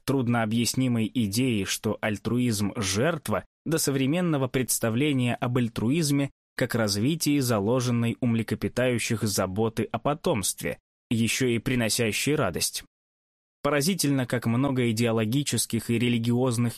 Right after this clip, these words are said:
импульсов подогревало дебаты. И экстремальное христианство Прайса, и увлеченность идеей первородного греха Гексли, и анархизм Кропоткина,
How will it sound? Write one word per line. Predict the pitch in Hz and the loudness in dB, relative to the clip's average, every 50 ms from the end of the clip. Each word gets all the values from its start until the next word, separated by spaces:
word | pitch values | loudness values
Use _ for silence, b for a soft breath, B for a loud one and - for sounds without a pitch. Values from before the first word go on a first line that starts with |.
| - | -4
импульсов | _ 147 147 131 123 - 131 120 - - 156 143 - - _ _ _ _ | _ 0 0 0 0 0 0 0 0 0 0 -2 -4 -10 _ _ _ _
подогревало | - 139 127 127 117 117 117 110 104 104 104 104 110 | -2 0 0 2 2 2 0 2 2 2 2 2 0
дебаты. | 107 107 127 123 113 101 80 - - - - - _ _ _ _ _ _ _ _ _ _ _ | 0 0 0 0 0 -2 -4 -4 -8 -10 -10 -12 _ _ _ _ _ _ _ _ _ _ _
И | 123 123 127 | 0 2 2
экстремальное | 131 - - - - 139 143 147 160 175 180 165 151 143 135 127 | 2 0 -2 0 0 0 2 2 2 2 2 2 2 2 0 0
христианство | 117 - 123 113 - - - 135 135 139 127 - - - 120 101 | 0 -2 -2 -2 -2 0 0 2 2 2 0 -2 -2 0 -2 -2
Прайса, | 92 - 104 101 104 110 120 127 127 - - - 117 - - _ - | 0 -2 -2 0 2 2 2 0 0 0 0 -2 -2 -4 -8 _ -2
и | - 135 | 0 2
увлеченность | 139 139 156 165 160 - - 208 208 180 151 - - - | 2 2 2 0 0 0 0 0 0 0 0 -2 -2 -2
идеей | 147 127 117 120 139 156 156 147 131 | -2 -2 0 0 2 2 2 2 0
первородного | 113 - 131 120 117 123 123 131 135 131 123 120 117 117 | 0 0 0 0 2 2 2 2 2 2 0 2 2 2
греха | 110 113 117 113 - - 120 104 | 2 2 0 0 0 0 0 0
Гексли, | 95 92 101 107 127 - - - 135 139 135 - _ _ _ _ | 0 0 -2 -2 -2 -2 -2 0 0 0 -2 -2 _ _ _ _
и | - 104 | -2 0
анархизм | 98 104 107 107 104 - - 131 120 113 117 107 | 2 2 2 0 0 0 0 0 0 0 0 0
Кропоткина, | - - 113 101 - - 120 156 160 127 - - 104 95 82 80 | 0 -2 -2 -2 -2 0 0 0 0 0 -2 -4 -4 -4 -4 -4